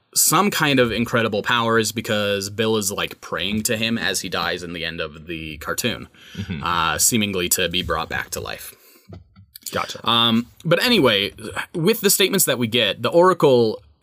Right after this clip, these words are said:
Speaker 1: the Oracle's one I think is the most, uh, clear. And she says that he burned down his dimension and then goes on to specify that that includes everyone he knows, including, like, his parents and friends.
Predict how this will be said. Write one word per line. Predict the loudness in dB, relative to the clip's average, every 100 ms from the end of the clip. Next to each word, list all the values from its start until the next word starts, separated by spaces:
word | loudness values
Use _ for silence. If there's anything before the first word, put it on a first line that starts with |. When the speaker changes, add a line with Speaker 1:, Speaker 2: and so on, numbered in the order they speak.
| -14 -16 _
Speaker 1:
the | 0
Oracle's | 4 6 6 4 4
one | 4 4
I | 2
think | 2 0
is | 0
the | 0
most, | 0 2 0 -2 -8
uh, | -4 -2 -4 -6
clear. | -2 0 0 -4 -10 -20 -20 -6
And | 0
she | 2 4
says | 4 4
that | 2
he | 2
burned | 2 4 4
down | 2
his | 2 4
dimension | 4 4 2 2 2 -2 -12 -20 _ _
and | 0 2
then | 4
goes | 4 4
on | 4
to | 4
specify | 2 2 2 2 2 2
that | 0
that | 0 -2 -2
includes | 0 4 6 6
everyone | 4 4 4 2 0
he | 2
knows, | 4 6 6 4
including, | 2 0 0 2 2
like, | 2 0 -2
his | -4
parents | 0 0 0 -2
and | -4 -8
friends. | -6 -6 -6 -8 -8 -8